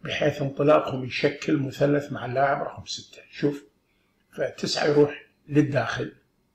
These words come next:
بعيدا عن ستة، يعني خمسة عشر ياردة تكفي، وأحد عشر يروح للجانب، فيصير مثلث تقريبا. مباشرة،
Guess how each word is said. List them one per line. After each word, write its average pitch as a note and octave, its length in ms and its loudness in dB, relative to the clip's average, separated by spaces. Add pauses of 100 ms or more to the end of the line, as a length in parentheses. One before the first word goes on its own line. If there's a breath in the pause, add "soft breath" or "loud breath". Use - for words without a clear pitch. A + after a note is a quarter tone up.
(240)
بعيدا A#2 640 0
عن A2+ 220 -10 (200)
ستة، - 500 -4 (640)
يعني - 280 -6
خمسة - 380 -8
عشر - 220 -4
ياردة A#2 200 -6
تكفي، - 400 -14 (640)
وأحد A#2+ 520 -2
عشر - 580 0
يروح C#3+ 320 -2
للجانب، G#2+ 500 -6 (640)
فيصير E3 520 2
مثلث - 460 -2
تقريبا. - 420 -8 (420)
مباشرة، D3 1000 2